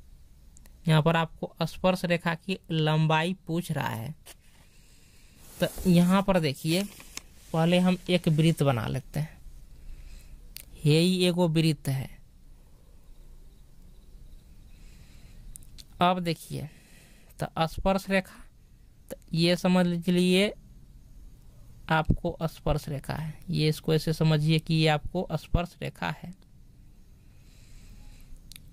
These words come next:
इसकी त्रिज्या जो है, इसकी त्रिज्या, इनका मान आपको दिया है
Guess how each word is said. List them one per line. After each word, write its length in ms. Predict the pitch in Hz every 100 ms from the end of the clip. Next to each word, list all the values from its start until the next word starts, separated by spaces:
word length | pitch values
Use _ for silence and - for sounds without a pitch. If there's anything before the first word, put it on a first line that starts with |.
| -
इसकी 320 | 170 - - 202
त्रिज्या 540 | 202 190 180 196 196
जो 120 | 175 151
है, 340 | 135 143 190 - - - - - - - - - - - - - - - - - - - - - - - - - - - - - - - -
इसकी 280 | 160 - 190
त्रिज्या, 640 | 165 180 170 170 151 147 196 - - - - - - - - -
इनका 360 | 175 180 190
मान 300 | 190 190 190
आपको 300 | 185 185 - 175
दिया 240 | 180 175
है 120 | 180